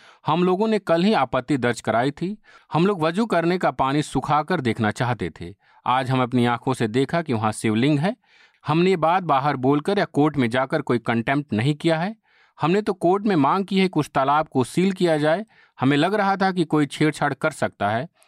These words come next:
हमने जो किया वो कोर्ट के माध्यम से किया है। मुस्लिम पक्ष स्वतंत्र है कोर्ट जाने के लिए। मुस्लिम पक्ष के वकील आलोक नाथ यादव ने एनडीटीवी से बात करते हुए कहा कि मुझे अभी ऑर्डर की कॉपी पढ़नी है।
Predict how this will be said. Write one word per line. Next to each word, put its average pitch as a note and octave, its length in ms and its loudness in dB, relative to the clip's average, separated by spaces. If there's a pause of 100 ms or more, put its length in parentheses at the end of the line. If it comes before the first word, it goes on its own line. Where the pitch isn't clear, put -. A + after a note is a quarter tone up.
(180)
हमने C3 200 2
जो C3 140 0
किया F#3 240 -2
वो F3 100 2
कोर्ट E3 300 0
के C#3 100 -2
माध्यम A#2 360 0
से G#2+ 140 -6
किया D#3+ 240 0
है। F3 180 -4 (420)
मुस्लिम G3 280 0
पक्ष G3+ 300 -4
स्वतंत्र F3 420 -2
है G#3 80 0
कोर्ट A2+ 280 0
जाने A2+ 300 -4
के F#2 120 -8
लिए। F#2 280 -6 (500)
मुस्लिम B3 260 2
पक्ष - 260 -4
के F#3 100 0
वकील F3 420 0
आलोक D3+ 400 2
नाथ D3 180 2 (100)
यादव B2+ 260 0
ने D3+ 120 2
एनडीटीवी B2 540 0
से A#2+ 120 -4
बात A2+ 240 0
करते A2+ 260 -4
हुए G#2+ 160 -2
कहा D3 260 -4
कि A#2 360 -8 (240)
मुझे E3 200 2
अभी G#3+ 180 2
ऑर्डर B2 380 0
की C3+ 140 -2
कॉपी A#2+ 440 -2
पढ़नी G#2+ 420 -2
है। G#2+ 320 -4